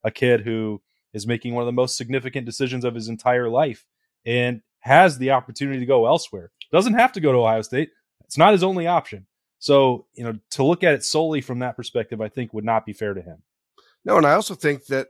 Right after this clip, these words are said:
Speaker 2: the timing of this decision shows a, a, a young man that sort of understands how to read the room and realizes that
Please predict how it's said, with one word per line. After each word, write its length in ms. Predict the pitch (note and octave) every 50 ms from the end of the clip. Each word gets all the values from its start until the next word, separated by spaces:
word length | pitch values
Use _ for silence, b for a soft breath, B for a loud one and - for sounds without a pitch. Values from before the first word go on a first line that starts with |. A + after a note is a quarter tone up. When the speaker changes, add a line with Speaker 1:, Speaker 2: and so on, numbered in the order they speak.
| _
Speaker 2:
the 160 | F#2+ F#2 A2+ -
timing 440 | - B2 B2 C3+ D3 D3+ D3 C#3
of 60 | C3 B2
this 140 | C3+ B2+
decision 520 | - C#3+ A#2+ - C#3+ D3+ D#3 D#3 D#3+ C#3+ C3+
shows 380 | - - C#3 C3+ C#3 C#3 A#2
a, 120 | C3+ C3+ B2+
a, 260 | B2 B2 B2 A#2+ A2+ b b b b b b b b A2+ A#2
a 20 |
young 260 | A#2 B2 C3 C3+ C3+
man 260 | C3+ C3 C3+ C#3 C#3+
that 180 | C3+ C3+ B2+ B2+
sort 280 | - - C3+ C3+ C#3+ D3
of 100 | C3 B2+
understands 500 | C3+ C#3 C3+ B2 - C3+ C3 C3+ C3+ -
how 100 | C#3 C3+
to 100 | C3+ B2+
read 260 | A#2+ C3 C#3 C#3 B2
the 80 | B2+
room 320 | G#2+ G#2 A2+ D3+ F#3 D#3 A2+
and 140 | G#2 G2+ G2
realizes 600 | B2+ D#3+ G3 G3 C#3+ A#2 A2+ G#2 G2+ A2 G2+ -
that 140 | A#2+ A#2